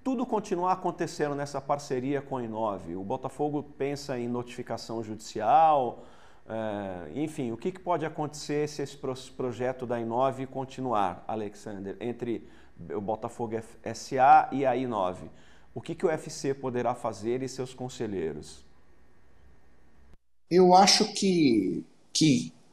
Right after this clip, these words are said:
Speaker 2: como os conselheiros de administração, o Conselho Deliberativo, a presidência do Botafogo Futebol Clube não reconheceu essa parceria,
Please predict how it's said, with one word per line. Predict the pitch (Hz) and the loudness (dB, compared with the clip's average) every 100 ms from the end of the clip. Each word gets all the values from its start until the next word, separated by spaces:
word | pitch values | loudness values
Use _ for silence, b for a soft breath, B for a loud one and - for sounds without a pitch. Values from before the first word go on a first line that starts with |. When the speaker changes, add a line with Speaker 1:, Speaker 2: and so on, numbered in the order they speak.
| - | 2
Speaker 2:
como | 160 170 185 175 160 | 8 10 12 12 12
os | - | 12
conselheiros | 156 135 131 151 160 | 12 12 12 10 8
de | |
administração, | 151 143 156 - 147 - 117 101 92 - - | 4 2 0 2 4 4 4 4 2 -4 -2
o | 104 107 | 4 4
Conselho | 120 117 - 170 | 6 8 12 12
Deliberativo, | 165 160 147 143 143 - 117 104 104 | 12 8 12 10 10 6 6 4 4
a | 101 | 2
presidência | - 120 113 143 175 156 | 8 8 8 8 8 8
do | 147 | 6
Botafogo | 151 131 - 139 | 6 6 4 0
Futebol | - 127 120 | 6 6 6
Clube | 113 101 104 | 4 2 2
não | 117 147 | 8 10
reconheceu | 165 127 - 127 107 - - 139 | 12 10 8 2 6 8 10 10
essa | 120 - | 10 6
parceria, | - 107 107 - 92 110 151 104 | 6 6 8 6 2 2 4 4